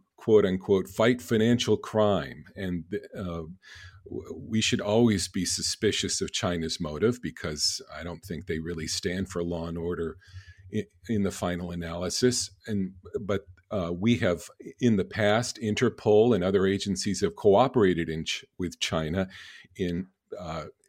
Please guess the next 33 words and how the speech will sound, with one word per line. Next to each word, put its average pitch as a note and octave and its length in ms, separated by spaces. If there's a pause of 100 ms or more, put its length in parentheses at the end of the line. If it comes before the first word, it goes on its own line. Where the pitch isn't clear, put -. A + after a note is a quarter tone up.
(100)
apprehending G#2+ 800
people F2+ 480
that E2+ 200
China G2 360
said F#2 300
were E2+ 200
financial F#2+ 460
criminals F2 640
and F2 120
sending F2+ 440
them F2 160
back E2 280
to - 120
China. G#2+ 500 (380)
So G#2+ 120
there's G2+ 220
this, G2+ 200
and G#2 340
two F3 240
hundred, C#3 360 (280)
we C3 120
found B2+ 280
out G#2+ 140
that A2 120
two D3+ 220
hundred B2+ 260
and F#2+ 160
thirty B2 420
thousand G#2+ 520
Chinese G2+ 580
were E2+ 120
s-, - 200 (140)
were, F#2 320